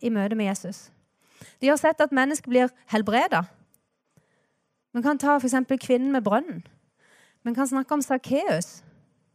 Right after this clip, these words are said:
som vender livet sitt rundt. Det er mange historier i Bibelen som, hvis man ser rundt, så må også, også disse her øverste prestene ha fått hørt dette på en eller annen måte.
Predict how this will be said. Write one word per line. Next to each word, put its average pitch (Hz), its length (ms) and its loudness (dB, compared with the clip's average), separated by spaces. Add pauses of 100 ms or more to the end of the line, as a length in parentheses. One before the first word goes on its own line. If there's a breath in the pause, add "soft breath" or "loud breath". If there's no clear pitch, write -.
(400)
som 269 240 -2
vender 269 240 0
livet 262 300 -2
sitt - 160 -6
rundt. 208 460 -8 (1600)
Det 247 100 -4
er 285 40 4
mange 294 460 0
historier 269 480 0
i 220 40 -2
Bibelen 220 460 -4 (240)
som, 262 340 0 (260 soft breath)
hvis 240 220 -6
man 277 240 0 (240)
ser 277 400 0
rundt, 294 300 -4
så 277 160 -4
må 240 240 0
også, 262 340 -2
også 277 160 2
disse 277 280 -2
her 254 280 0 (760)
øverste 269 400 0
prestene 190 420 -4
ha 240 80 -2
fått 254 220 -4
hørt 359 240 -6
dette 262 260 -6
på 214 120 -4
en 196 120 0
eller 190 100 -2
annen 185 120 -2
måte. 175 260 -4